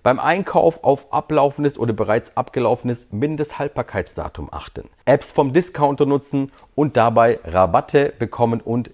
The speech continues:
Geschenke für dich abkassieren. Bei der eigenen Versicherung aktiv nach günstigeren Tarifen fragen.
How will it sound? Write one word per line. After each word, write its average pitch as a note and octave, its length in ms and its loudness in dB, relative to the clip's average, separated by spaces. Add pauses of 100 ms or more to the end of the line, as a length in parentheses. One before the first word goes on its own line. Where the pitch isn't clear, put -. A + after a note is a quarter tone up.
Geschenke G2 460 -6
für - 140 -10
dich F#2+ 320 -8
abkassieren. - 600 -4 (240)
Bei A#2+ 100 4
der D3+ 140 2
eigenen D#3+ 340 0
Versicherung D3 580 -2
aktiv - 640 -10
nach - 240 -8
günstigeren C#3 560 -4
Tarifen E3 500 -10
fragen. D#2+ 400 -10